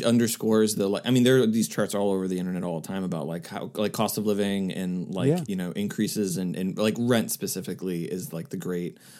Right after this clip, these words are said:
Speaker 1: like, I mean, that's even, like, that's happening right now is, is, like, um, you've got these, uh, like, investment banks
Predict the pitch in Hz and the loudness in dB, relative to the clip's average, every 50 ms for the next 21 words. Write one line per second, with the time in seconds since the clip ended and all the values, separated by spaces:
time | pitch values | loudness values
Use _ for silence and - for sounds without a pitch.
0 | - - - - _ 135 143 147 156 160 160 151 165 180 170 202 160 131 - 123 | -20 -20 -20 0 _ 6 6 8 8 8 8 6 6 4 4 4 4 4 4 2
1 | 127 123 143 - - 147 143 127 120 104 104 101 101 95 107 110 110 104 98 95 | 2 2 -2 -2 0 0 2 4 4 2 2 2 2 2 2 2 2 2 0 0
2 | 95 - 107 101 98 95 101 92 90 85 - 104 95 92 92 90 90 90 82 - | 0 -2 -2 -2 -2 -2 -2 -2 -4 -4 -4 -4 -4 -4 -4 -6 -6 -6 -8 -8
3 | - - - 190 190 185 - - 208 - - 113 110 104 101 107 95 92 90 90 | -8 -4 -2 -2 -2 0 0 0 -2 0 0 2 2 2 2 0 -2 -2 -2 -4
4 | 87 85 - - - 101 92 87 - - _ _ - 113 107 104 104 107 107 - | -4 -6 -6 -6 -4 -6 -6 -6 -8 -14 _ _ -4 -2 -2 0 0 -2 -2 -2
5 | - 135 127 127 113 113 131 131 135 135 139 139 - - - | 0 0 0 0 0 0 2 2 2 2 0 -4 -6 -12 -14